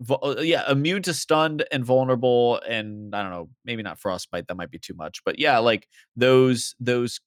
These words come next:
key, you know, those keywords basically showing that they're, like, grounded and resolute and,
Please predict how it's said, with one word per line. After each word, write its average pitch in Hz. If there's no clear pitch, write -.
key, -
you 143
know, 110
those 139
keywords 117
basically 143
showing 131
that 113
they're, 110
like, 101
grounded 117
and 107
resolute 120
and, 101